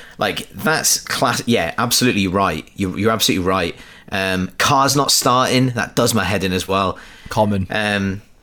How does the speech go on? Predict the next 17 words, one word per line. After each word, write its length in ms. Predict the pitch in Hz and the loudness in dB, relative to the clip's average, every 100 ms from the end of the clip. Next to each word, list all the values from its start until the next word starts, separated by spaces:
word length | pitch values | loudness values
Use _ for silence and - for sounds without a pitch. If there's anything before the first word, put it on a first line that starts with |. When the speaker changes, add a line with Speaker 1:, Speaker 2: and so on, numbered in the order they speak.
| _ _ - - | _ _ -20 -4
Speaker 1:
yeah. 360 | 92 78 64 - - | -2 0 -4 -10 -10
John, 360 | - 143 107 87 - | 0 2 2 -2 0
what 380 | 131 147 - - | 2 2 0 -2
are 40 | |
your 240 | 120 131 | 4 4
least 320 | 107 113 - - | 4 2 0 0
favourite 400 | 113 107 95 - | 0 2 0 0
horror 220 | 110 92 | 0 0
tropes 340 | - 101 - | 0 0 -2
from 160 | - 92 | -2 -2
the 80 | 90 | 2
limited 320 | 113 139 98 | 2 2 2
amount 180 | 92 80 | 0 -2
of 80 | |
horror 120 | 95 85 | -2 -2
you've 140 | 78 | -2
seen? 240 | 87 80 | -6 -8